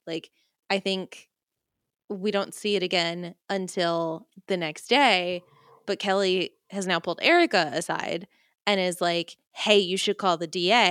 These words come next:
And Erica's like, "Well, Brandon said I didn't have to." And Brandon comes in, sends Erica out of the room, and then changes the subject 'cause he's like, "No, we're not talking about this anymore.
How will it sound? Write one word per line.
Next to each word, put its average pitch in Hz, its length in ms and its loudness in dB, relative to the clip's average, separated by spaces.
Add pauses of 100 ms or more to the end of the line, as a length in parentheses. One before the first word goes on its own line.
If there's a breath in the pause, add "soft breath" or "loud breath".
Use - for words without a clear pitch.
(200)
And 170 120 -6
Erica's 170 280 -8
like, 175 140 -10
"Well, - 60 -12
Brandon 175 360 -6
said 175 160 -4
I 160 60 -8
didn't 160 200 -14
have 202 280 2
to." 165 280 -2
And 190 160 -4
Brandon 196 380 2
comes 185 300 -2
in, 170 300 -4 (320 soft breath)
sends 196 320 0
Erica 180 340 2
out 175 200 2
of 170 60 0
the 180 80 -4
room, 180 320 -2
and 196 140 -2
then 175 160 -4
changes 190 500 -2
the 170 200 -4
subject - 600 -4
'cause 196 160 -6
he's 170 160 -8
like, 165 140 -4
"No, 196 140 0
we're 160 100 -6
not 160 140 -6
talking 180 200 0
about 143 180 -8
this 120 140 -12
anymore. - 400 -16